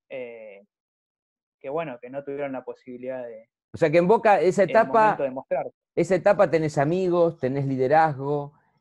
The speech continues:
Speaker 2: tenés, este, la, la, la idea de un equipo, de trazar objetivos, de luchar por esos objetivos. O sea, muchas cosas te llevaste. No te llevaste cosas económicas, te permitió viajar, eh, pudiste ver, eh, otros países, eh, en Europa, no sé si también en Sudamérica, creo que has tenido esa oportunidad, ¿verdad?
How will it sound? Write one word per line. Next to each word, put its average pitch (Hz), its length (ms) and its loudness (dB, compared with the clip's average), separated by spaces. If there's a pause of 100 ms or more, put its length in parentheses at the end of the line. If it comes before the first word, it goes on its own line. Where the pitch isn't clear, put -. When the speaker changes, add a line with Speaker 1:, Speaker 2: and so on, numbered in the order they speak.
(140)
Speaker 2:
tenés, 127 380 -6
este, 113 460 -4
la, 107 220 -6
la, 101 200 -6
la 107 120 -4
idea 131 200 0
de 139 100 0
un 131 100 -6
equipo, 131 680 -2
de 113 100 -4
trazar 110 300 -4
objetivos, 127 800 -6
de 110 80 -6
luchar 110 280 -8
por 127 100 -10
esos 113 120 -12
objetivos. 139 320 -6
O - 20 -8
sea, 147 100 0
muchas 190 300 -4
cosas 208 300 -8
te 165 80 -8
llevaste. 127 600 -4 (200)
No 151 140 -8
te 160 100 -6
llevaste 165 340 -4
cosas 156 280 -6
económicas, 160 480 -8
te 131 100 -6
permitió 135 520 -6
viajar, 143 640 -4 (480)
eh, 113 140 -6
pudiste 139 540 -6
ver, 139 220 -2
eh, 120 320 -4
otros 127 260 -6
países, 127 760 -6
eh, 101 340 -8
en 104 200 -10
Europa, 120 680 -2
no 113 100 -12
sé 123 120 -20
si 104 120 -20
también 110 260 -10
en 107 80 -12
Sudamérica, 117 720 -10
creo 123 200 -10
que 110 160 -10
has 113 120 -12
tenido 120 220 -16
esa 113 140 -20
oportunidad, 107 520 -14
¿verdad? 107 240 -16